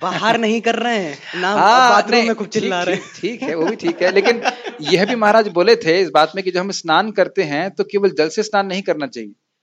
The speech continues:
Speaker 2: हरे कृष्ण मंत्र बोलते हुए स्नान करना चाहिए। तो फिर वह जल भी पवित्र होता है। एक और बात, यह जो जल है, जैसे हम लोग नहाते हैं और तुलसी जी से स्पर्श करता है ना हमारे कंठी से, तो सब गंगा जल बन जाता है।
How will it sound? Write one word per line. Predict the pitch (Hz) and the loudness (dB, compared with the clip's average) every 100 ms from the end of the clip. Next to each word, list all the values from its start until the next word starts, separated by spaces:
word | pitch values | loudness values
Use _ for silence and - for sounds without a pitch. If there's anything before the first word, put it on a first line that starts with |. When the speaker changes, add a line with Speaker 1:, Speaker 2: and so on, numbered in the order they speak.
| _ - | _ 0
Speaker 2:
हरे | 151 185 | 0 2
कृष्ण | 190 - | -2 -6
मंत्र | 190 185 170 | -6 -6 -4
बोलते | 151 175 202 | -2 0 0
हुए | 185 | 0
स्नान | 190 - 165 165 | -2 -2 -2 -2
करना | 127 127 | -6 -6
चाहिए। | 117 104 104 _ _ _ _ _ 160 | -12 -16 _ _ _ _ _ _ -10
तो | |
फिर | 156 175 | -4 -4
वह | 175 175 | -2 -2
जल | 139 180 170 | 2 2 2
भी | 202 | -2
पवित्र | 190 180 175 | 0 -2 -2
होता | 151 165 | -2 0
है। | |
एक | 180 | 4
और | 233 | 4
बात, | 185 156 - _ _ _ _ | 6 4 2 _ _ _ _
यह | 139 180 208 | 4 6 6
जो | 226 | 4
जल | 143 196 226 | 4 2 4
है, | 156 147 | 2 0
जैसे | 160 | 0
हम | 175 | -4
लोग | 170 - - - 143 | -4 -4 -12 -20 -16
नहाते | 127 151 180 170 | -6 -6 -2 -4
हैं | 139 | -2
और | 160 160 | -6 -4
तुलसी | 180 175 226 | -4 -4 -6
जी | 196 | -4
से | 214 | -2
स्पर्श | 202 - 185 - | -2 0 0 2
करता | 156 143 208 | -2 0 -2
है | |
ना | 294 | 0
हमारे | 233 | 0
कंठी | 196 175 165 | 0 -4 -6
से, | 147 117 _ _ _ 175 | -10 -12 _ _ _ -6
तो | 160 | -2
सब | 208 165 | -2 0
गंगा | 160 175 | 2 2
जल | 175 170 | 2 0
बन | 139 | -2
जाता | 127 120 | -6 -8
है। | - | -12